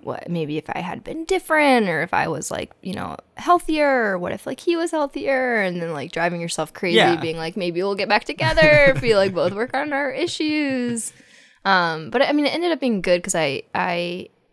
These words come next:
Speaker 1: I, one of the things I realized shortly after we broke up was that, like, he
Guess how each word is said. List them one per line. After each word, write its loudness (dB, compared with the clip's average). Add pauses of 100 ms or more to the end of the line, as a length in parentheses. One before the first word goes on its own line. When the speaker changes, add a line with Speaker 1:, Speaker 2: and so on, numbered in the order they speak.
(600)
Speaker 1:
I, 2
one 0
of 0
the 0
things -4
I 0
realized -2
shortly -4
after -4
we -6
broke -8
up -2
was -6
that, -6
like, -10 (340)
he -6